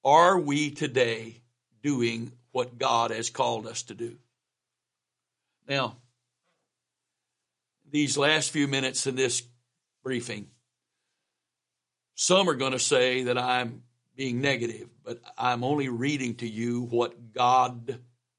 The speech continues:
said to me. I'm sharing it with you.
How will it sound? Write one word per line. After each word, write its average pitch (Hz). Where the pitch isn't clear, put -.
said 117
to 151
me. 123
I'm 101
sharing 120
it -
with 101
you. -